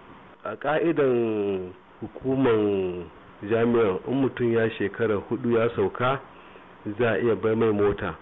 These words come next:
To, shi wannan ko shekara biyu ma bai yi ba, ballanta ma ya shekara hudu, wata biyu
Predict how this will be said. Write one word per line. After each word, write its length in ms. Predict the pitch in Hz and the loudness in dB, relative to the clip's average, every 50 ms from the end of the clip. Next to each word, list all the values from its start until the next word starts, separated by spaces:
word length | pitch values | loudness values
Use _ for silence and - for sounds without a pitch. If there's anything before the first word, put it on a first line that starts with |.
| - - - - - - - - - | -16 -20 -20 -20 -20 -20 -20 -20 -14
To, 100 | - 107 | -10 -8
shi 180 | 104 - - 135 | -6 -4 0 0
wannan 280 | 135 147 147 135 117 - - - | 2 2 4 2 2 0 -2 -4
ko 320 | - 123 123 127 127 127 123 120 - | -2 0 2 2 2 2 0 -2 -2
shekara 420 | 113 101 - - 117 110 104 98 | -4 -4 -2 0 0 2 2 2
biyu 180 | 98 101 107 107 | 0 0 0 2
ma 120 | 110 107 | 2 2
bai 120 | 98 95 98 | 4 4 2
yi 60 | 98 | 4
ba, 120 | 101 110 | 2 2
ballanta 460 | 98 101 92 92 95 87 - - 101 | 2 2 0 0 0 -2 -2 -2 -2
ma 300 | 98 104 107 107 107 104 - - - - - - - - | 0 0 2 0 0 -2 -4 -8 -14 -20 -20 -18 -16 -14
ya 60 | 92 - | -12 -8
shekara 300 | - 90 - - 113 107 | -8 -8 -4 -2 0 0
hudu, 420 | 95 95 101 92 110 110 107 104 101 | 0 0 -2 -4 -4 -2 -2 0 0
wata 260 | 110 110 - 123 98 | 0 0 0 0 -2
biyu 240 | 95 95 104 104 101 | -2 0 -2 -4 -4